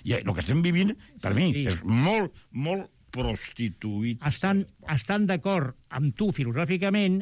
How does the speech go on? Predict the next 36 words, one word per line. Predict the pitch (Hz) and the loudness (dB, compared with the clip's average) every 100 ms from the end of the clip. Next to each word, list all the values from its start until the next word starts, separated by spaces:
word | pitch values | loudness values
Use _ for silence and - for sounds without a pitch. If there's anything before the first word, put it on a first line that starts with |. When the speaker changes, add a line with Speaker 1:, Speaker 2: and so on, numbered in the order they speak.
| 131 | -2
Speaker 2:
et | 135 | -4
diré | 139 147 156 | -2 0 0
que, | 180 170 | 0 -4
per | 135 | -4
exemple, | 131 165 139 | -4 -4 -6
si, | 104 107 - | -10 -12 -14
si | 127 | -10
t'agrada | 139 156 196 196 | -4 -2 0 2
l'òpera, | 160 135 | 2 2
a | 147 | 2
mi | 185 | 2
m'agrada | 160 143 | 2 2
l'òpera, | 123 110 101 | 2 0 -2
eh, | - - - 147 147 147 143 139 135 | -6 -10 -2 2 4 4 4 2 -2
esclar, | - 160 - | -4 -6 -4
si | 147 | -2
vas | 147 | 0
a | 175 | 0
escoltar | - 165 185 143 - - - - - - - 180 | 0 0 0 -2 -6 -18 -20 -20 -20 -20 -16 -2
un, | 165 165 | 0 2
un | 175 180 | 2 2
su-, | 135 - 208 | 2 0 -2
el | 131 127 127 127 131 | -2 -6 -8 -2 2
Jonas | 196 196 | 2 2
Kaufmann, | - 196 139 165 | 2 2 4 4
que | 190 127 | 2 0
ara | 135 | 0
segurament | 120 147 147 156 147 | -2 -2 0 2 4
és | |
el | 147 | 4
número, | 156 151 151 | 4 2 0
el | 143 160 | 0 0
número | 165 165 | 2 2
u | 165 | 2
dels | 147 - | 2 2
tenors, | 202 196 269 | 2 2 -2